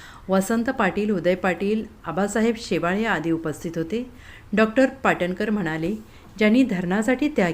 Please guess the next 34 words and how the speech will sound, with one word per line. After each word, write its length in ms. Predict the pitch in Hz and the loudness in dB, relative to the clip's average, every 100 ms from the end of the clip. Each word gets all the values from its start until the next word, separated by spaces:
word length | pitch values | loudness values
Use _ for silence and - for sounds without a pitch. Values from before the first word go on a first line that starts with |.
| 165 | -2
केला, 300 | 165 156 147 | -2 -2 -4
मुख्य 380 | 160 175 - 247 | -6 -8 -4 -2
कालव्याला 460 | 233 165 170 220 | 2 2 2 2
जमिनी 320 | 254 196 170 165 | 2 2 0 -2
दिल्या, 300 | 156 160 220 | 0 -2 -2
त्या 200 | 226 202 | -4 -2
तालुक्यातील 640 | 165 156 214 220 220 247 | -2 -2 -2 -2 -2 -2
गावांना 400 | 196 151 160 185 | 0 0 -2 -2
हक्काचे 480 | 196 185 - 165 233 | -2 -4 -4 -2 -2
पाणी 320 | 233 185 156 175 | -4 -4 -6 -8
शेतीला 400 | 170 - 175 190 | -8 -6 -2 -2
मिळत 340 | 165 160 160 | -2 -4 -6
नाही. 300 | 151 151 151 - - - - - | -8 -8 -12 -16 -20 -20 -20 -10
उन्हाळ्यात 400 | 175 190 196 220 220 | 0 4 6 4 2
पिण्याच्या 360 | 202 180 190 240 | 0 0 0 -2
पाण्यासाठी 560 | 233 175 175 175 175 214 | -2 -2 -2 -4 -4 -4
वणवण 340 | 185 156 156 | -4 -4 -6
करावी 360 | 151 156 151 160 | -4 -4 -4 -4
लागते, 280 | 156 - | -4 -2
हे 160 | 208 247 | 0 0
दुर्दैव 440 | 196 151 156 151 | 0 -2 -4 -4
आहे. 320 | 160 143 151 151 - - - - - | -6 -8 -10 -12 -16 -20 -20 -8 -2
इथला 380 | 214 214 220 277 | 0 4 4 6
माणूस 360 | 277 254 254 | 6 4 2
पाणी 280 | - 220 220 | 2 2 2
नसल्याने 480 | 214 170 196 196 240 | 0 -2 -2 -2 0
मुंबईला 480 | 214 165 170 190 196 | 0 0 0 0 0
ह-, 240 | 190 151 165 - | -2 -4 -8 -14
हमाली 340 | 160 165 160 165 | -6 -2 -2 -4
करतो, 460 | 165 156 185 233 - - - - | -4 -6 -6 -8 -10 -18 -20 -4
पण 120 | 226 | -2
पाणी 320 | 214 202 175 247 | 2 4 4 2
मात्र 280 | 240 - | 0 0
इतरांना. 600 | 208 190 185 180 175 151 | -2 -2 -2 -2 -2 -4